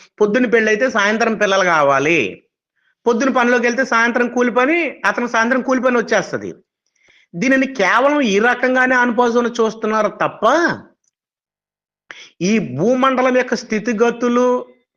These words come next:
టెక్నాలజీ ద్వారా మార్చగలిగిన ఏఐ టెక్నాలజీ కంపెనీలో నేను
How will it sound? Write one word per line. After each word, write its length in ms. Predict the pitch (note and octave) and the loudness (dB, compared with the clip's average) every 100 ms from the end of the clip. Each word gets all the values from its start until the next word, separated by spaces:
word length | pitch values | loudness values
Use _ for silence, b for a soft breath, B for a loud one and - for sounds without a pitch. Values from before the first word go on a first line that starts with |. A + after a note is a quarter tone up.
| _ | _
టెక్నాలజీ 640 | F#3 F#3+ G#3+ A3+ A3+ G3+ A#3+ | -4 -4 0 0 0 0 -2
ద్వారా 380 | A3 A3+ A3+ A#3 | 0 2 2 0
మార్చగలిగిన 1200 | G3 F3 F#3+ G3+ G3+ A3+ G#3 A3 G#3+ G#3+ F#3 F3+ - _ _ b b _ - | -2 0 0 0 -2 -2 0 0 0 0 0 -4 -8 _ _ b b _ -2
ఏఐ 360 | F3+ G#3 G#3 | 0 2 0
టెక్నాలజీ 760 | G#3+ G#3+ G3 G#3+ A3+ A3+ G#3+ A3 | 0 -2 -2 0 0 2 0 -2
కంపెనీలో 720 | A3 - F#3+ F#3+ A3+ G#3+ A3+ | -2 -2 -2 0 0 2 2
నేను 200 | A#3+ A3 | 2 0